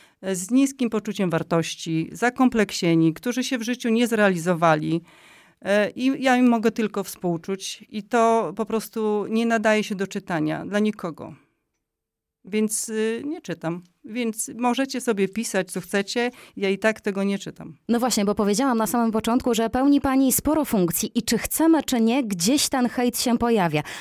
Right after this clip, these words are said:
Speaker 2: Ale jest pani także gdzieś człowiekiem, mamą, ma pani rodzinę. Jak sobie radzić z tym hejtem?
Speaker 1: Więc tak, e, moje dzieci, mm, też nie czytają tego. Bo, y, przyjęliśmy taką zasadę. Nie czytamy,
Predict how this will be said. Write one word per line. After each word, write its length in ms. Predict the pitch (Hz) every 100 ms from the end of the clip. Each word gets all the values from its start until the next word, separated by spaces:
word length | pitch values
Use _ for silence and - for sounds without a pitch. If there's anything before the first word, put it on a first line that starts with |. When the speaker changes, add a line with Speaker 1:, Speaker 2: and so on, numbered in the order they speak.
| -
Speaker 2:
Ale 180 | 196 226
jest 180 | 269
pani 260 | - 254 269
także 300 | 240 208 254
gdzieś 300 | 208 240 -
człowiekiem, 800 | - 269 254 277 - 165 170 196
mamą, 380 | 254 240 170 165
ma 140 | 220
pani 280 | 247 240 240
rodzinę. 400 | 233 240 247 165 - 220
Jak 140 | 330 381
sobie 240 | 269 208
radzić 320 | 165 151 147
z 60 | -
tym 140 | 143
hejtem? 460 | 151 143 131 135 - - _ - - _ -
Speaker 1:
Więc 340 | 185 240 254
tak, 260 | 170 165 -
e, 120 | 190
moje 340 | 202 226 247 196
dzieci, 520 | 202 190 - 208 254 _ _ _ _ _ _ _ _ _ _ 175
mm, 440 | 151 143 143 151 - _ -
też 200 | 214 214
nie 120 | 208
czytają 360 | 202 180 156 156
tego. 260 | - - 139 _ _ _ _ _
Bo, 560 | 262 196 233 226 160 180
y, 320 | 214 214 190 - - - - - - 339
przyjęliśmy 560 | - 339 294 262 247 214
taką 240 | 196 190
zasadę. 420 | 180 180 160 156
Nie 320 | 180 233 262
czytamy, 640 | 277 262 262 202 180 180